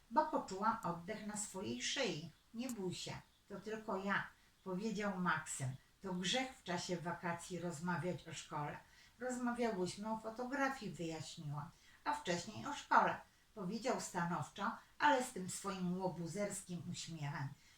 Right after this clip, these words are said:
Witosz, to co, dajemy mały koncert? Zawołał w stronę chłopaka. O, właśnie, Witosz, przypomniałam sobie. Co Witosz? Spytał zaciekawiony. Miałam go poprosić,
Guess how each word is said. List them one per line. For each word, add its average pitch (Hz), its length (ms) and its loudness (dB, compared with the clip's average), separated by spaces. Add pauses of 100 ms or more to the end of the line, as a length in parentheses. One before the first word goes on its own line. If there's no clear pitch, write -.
Witosz, 202 460 -2
to 208 180 -6
co, 240 300 2 (240)
dajemy 202 540 2
mały 247 300 4
koncert? 247 560 -2 (320)
Zawołał 185 580 4
w - 60 -10
stronę 185 520 -2
chłopaka. 180 640 0 (280)
O, 285 260 12
właśnie, 196 640 6
Witosz, 170 600 -4 (200)
przypomniałam 180 840 0
sobie. 151 460 -4 (260)
Co 349 240 4
Witosz? 175 340 0
Spytał 170 520 -2
zaciekawiony. 156 960 -4 (300)
Miałam 254 440 4
go 247 160 2
poprosić, 226 880 -2